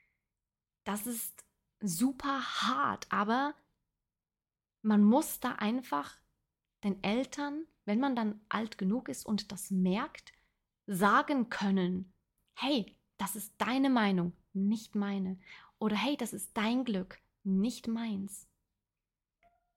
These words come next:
Man ist den Eltern absolut nichts schuldig. Klar, sie haben einen achtzehn Jahre erzogen, aber warum? Ja, weil sie ein Kind wollten.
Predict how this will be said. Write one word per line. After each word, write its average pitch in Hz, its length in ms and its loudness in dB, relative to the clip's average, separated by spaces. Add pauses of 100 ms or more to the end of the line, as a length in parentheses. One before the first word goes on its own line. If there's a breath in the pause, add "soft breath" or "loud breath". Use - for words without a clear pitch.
(1200)
Man 226 180 0
ist - 540 -2
den 214 180 0
Eltern 226 640 2 (140)
absolut 214 640 0 (120)
nichts 185 800 2
schuldig. - 880 -2 (2750)
Klar, 254 320 4
sie 185 180 -2
haben 180 180 4
einen 185 220 2
achtzehn 190 360 2
Jahre 185 220 0
erzogen, 208 580 0
aber 180 220 -4
warum? 202 340 4
Ja, 185 120 -2
weil 185 140 0
sie 202 200 4
ein 180 140 2
Kind 240 300 6
wollten. 175 580 -6